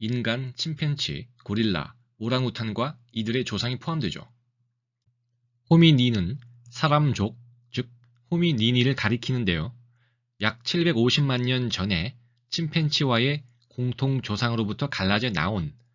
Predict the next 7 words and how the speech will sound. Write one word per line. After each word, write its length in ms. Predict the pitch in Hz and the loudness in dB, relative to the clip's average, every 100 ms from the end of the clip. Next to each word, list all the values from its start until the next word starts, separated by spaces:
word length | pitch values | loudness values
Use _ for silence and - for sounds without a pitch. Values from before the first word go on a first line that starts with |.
| _ _ - | _ _ -2
인류의 400 | 110 110 104 101 | 0 2 2 0
조상과 640 | 85 92 85 82 104 123 - _ _ | -4 -4 -4 -2 -4 -4 -14 _ _
현생 400 | - 151 147 147 | -4 0 2 2
인류를 460 | 117 131 127 82 - _ _ _ - | 2 2 2 -2 -6 _ _ _ -6
모두 400 | 95 107 139 156 | -2 -2 -2 -4
가리킵니다. 720 | - 113 - 113 80 71 - _ _ _ _ _ _ _ _ _ _ _ _ _ _ _ _ _ _ _ - | -2 -2 -2 -6 -6 -8 -14 _ _ _ _ _ _ _ _ _ _ _ _ _ _ _ _ _ _ _ 2
그런데 420 | 113 101 80 | 4 6 6